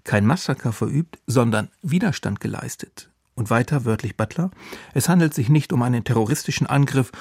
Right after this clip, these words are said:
und auch nicht um einen antisemitischen Angriff." Für Jan Feddersen ein Ding der Unmöglichkeit. Er stellte in der Tageszeitung klar, dass Butler empirisch blind verkennt, dass der siebte Oktober kein Hamas-Angriff auf israelische Militärs war, sondern ein Schlachten und Morden an Wehrlosen,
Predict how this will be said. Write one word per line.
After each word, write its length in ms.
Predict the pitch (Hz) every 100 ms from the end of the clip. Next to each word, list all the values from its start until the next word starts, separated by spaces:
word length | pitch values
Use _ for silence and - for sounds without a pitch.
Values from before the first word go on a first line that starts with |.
| -
und 180 | - 110
auch 220 | - -
nicht 180 | 190 -
um 100 | 180
einen 260 | 147 139 -
antisemitischen 760 | 131 131 123 131 160 - -
Angriff." 500 | - 110 - - - - _ _ _ _ _ -
Für 160 | -
Jan 220 | 131 113 104
Feddersen 460 | 135 131 127 135 - _ _ -
ein 160 | 117 98
Ding 220 | 98 92
der 140 | 98
Unmöglichkeit. 760 | 107 110 120 - - - - - - - - -
Er 80 | 120
stellte 300 | - 160 -
in 60 |
der 140 | 147 127
Tageszeitung 580 | 131 120 117 - 117 110
klar, 340 | - 135 175
dass 200 | 151 110
Butler 480 | - 147 - 185 -
empirisch 580 | 127 - 254 240 - -
blind 220 | 160 175
verkennt, 580 | - - - 156 - -
dass 140 | 107
der 100 | 120
siebte 240 | 135 -
Oktober 340 | 123 - 143 127
kein 360 | - 170 170
Hamas-Angriff 720 | 120 110 113 - 123 127 117 98
auf 180 | 104
israelische 600 | - - - - 120 107
Militärs 580 | 110 107 104 - 117 -
war, 180 | 127 139 - - -
sondern 440 | - 135 143 170 160
ein 100 | 120
Schlachten 440 | - 135 139 -
und 200 | 120 113
Morden 380 | 123 120 127 135
an 260 | 120 117 110
Wehrlosen, 600 | 156 139 98 98 107